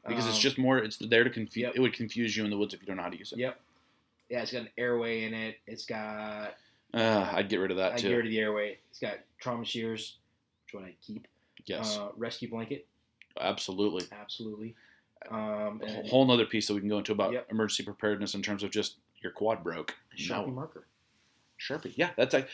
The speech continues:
Speaker 1: so one of the things, you know, brings to point, people say, "Why a Sharpie marker?"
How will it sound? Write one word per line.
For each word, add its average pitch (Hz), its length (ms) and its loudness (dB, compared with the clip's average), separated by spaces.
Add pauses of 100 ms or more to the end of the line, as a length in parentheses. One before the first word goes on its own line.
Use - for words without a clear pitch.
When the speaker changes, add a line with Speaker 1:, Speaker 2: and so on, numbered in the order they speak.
(160)
Speaker 1:
so 143 160 10
one 127 240 6
of 135 80 2
the - 60 -
things, 131 280 2
you 131 100 8
know, 113 140 4 (640)
brings 113 260 2
to 120 80 -2
point, 117 240 0
people 110 200 -4
say, 110 160 8
"Why 101 220 4
a 98 40 0
Sharpie 104 320 0
marker?" 101 340 -4